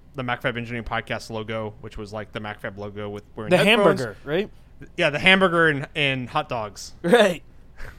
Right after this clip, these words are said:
Speaker 1: <laughs> And, uh, and it had a bunch of L E Ds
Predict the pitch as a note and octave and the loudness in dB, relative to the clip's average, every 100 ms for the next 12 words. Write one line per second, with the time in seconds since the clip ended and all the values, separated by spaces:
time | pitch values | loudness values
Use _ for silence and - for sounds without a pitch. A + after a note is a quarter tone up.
0 | - G#3 - C#4+ - - - - - - | -8 -8 -6 -10 -8 -14 -12 -16 -16 -20
1 | - - - C3 B2 B2 B2 A#2 A2+ G#2 | -20 -20 -12 -6 -4 -2 -4 -2 -4 -8
2 | - - - - - - D3+ D3+ D#3+ E3 | -16 -20 -20 -20 -20 -6 -2 0 4 4
3 | D3+ D#3 E3 D3 C#3 B2+ B2+ B2+ B2 - | 2 0 -2 -4 -4 -4 -4 -6 -8 -12